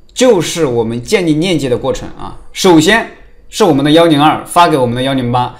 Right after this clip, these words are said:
啊，表示我这个客户啊来连接你了。我分配了一个临时端口去连你的四个八啊，四个八。那么连完之后呢，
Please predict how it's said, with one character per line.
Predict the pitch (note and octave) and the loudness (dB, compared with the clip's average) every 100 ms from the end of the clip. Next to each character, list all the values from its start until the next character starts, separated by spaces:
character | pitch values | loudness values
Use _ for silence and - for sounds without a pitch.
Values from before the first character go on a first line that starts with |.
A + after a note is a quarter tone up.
| - | -6
啊， | D3+ | -4
表 | C#3+ D3+ | 2 2
示 | D3 A3 | 4 2
我 | C3+ | 2
这 | D#3 | 2
个 | F#3+ | 0
客 | - A3+ | 4 4
户 | G3 F#3+ - B2 | 4 2 0 -6
啊 | A#2+ | -2
来 | D3 | 0
连 | C3+ D3 | 0 2
接 | G#3+ | 2
你 | F#3 | 2
了。 | C3 A2+ - - - - - - - - - - - - - - - - - - - - | 0 -2 -8 -20 -20 -20 -20 -20 -20 -20 -20 -20 -20 -20 -20 -20 -20 -20 -20 -20 -20 -8
我 | C#3+ | -4
分 | G#3 A3 | 0 2
配 | G#3+ | 4
了 | D#3+ | 4
一 | |
个 | E3+ | 4
临 | D3 D#3 | 2 2
时 | E3+ | 2
端 | F#3 E3 | 0 0
口 | - | -2
去 | - F#3+ | -4 -2
连 | D#3 D3+ A#3 | 2 2 4
你 | E3+ | 2
的 | C3 - - _ - - | 0 -6 -16 _ -20 -20
四 | - - D#3 | -12 -4 -2
个 | |
八 | B2 | 2
啊， | A#2+ - G#2 | 0 -2 -10
四 | - C3 | -8 -6
个 | |
八。 | A2+ G#2+ - - - - - - _ _ _ _ - _ _ _ - - - - _ - - | -4 -6 -8 -20 -20 -20 -20 -20 _ _ _ _ -20 _ _ _ -20 -20 -20 -20 _ -20 0
那 | B3+ | 4
么 | A3 B2 - - _ _ _ - _ - - - | 4 2 -4 -20 _ _ _ -20 _ -20 -20 -8
连 | D3 F#3+ | 2 4
完 | C4 A#3+ | 6 6
之 | B3 | 4
后 | C#4 | 6
呢， | A#3+ G#3 F#3 | 4 2 0